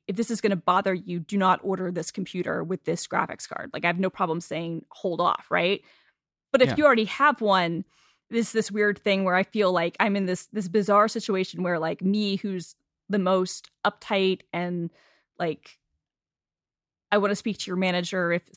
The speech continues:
Speaker 1: things aren't perfect person, like, I'm remarkably blasé about it because I'm kind of like, "Well, it's either gonna get fixed or it's not. I have Apple Care,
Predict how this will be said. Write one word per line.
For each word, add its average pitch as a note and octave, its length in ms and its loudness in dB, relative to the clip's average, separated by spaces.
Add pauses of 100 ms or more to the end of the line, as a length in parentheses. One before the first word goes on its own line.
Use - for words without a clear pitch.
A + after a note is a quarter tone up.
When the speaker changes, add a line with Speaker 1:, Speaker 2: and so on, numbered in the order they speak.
Speaker 1:
things G3 200 -2
aren't F3 220 0
perfect - 320 -6
person, F#3+ 400 -4
like, E3 240 -6
I'm G3+ 360 0 (600)
remarkably B3+ 560 4
blasé F3+ 500 4
about E4+ 280 4
it G4+ 180 -6
because A#3 240 -6
I'm G#3 80 -4
kind A#3+ 160 -4
of - 60 -10
like, - 240 -2 (420)
"Well, C#4 120 8
it's - 140 2
either F4 220 6
gonna D#4+ 160 4
get - 180 0
fixed - 280 0
or C4+ 80 2
it's A#3 160 -2
not. C#3 320 -2 (480)
I A3 60 4
have A#3 220 4
Apple G3 280 4
Care, E3 500 -4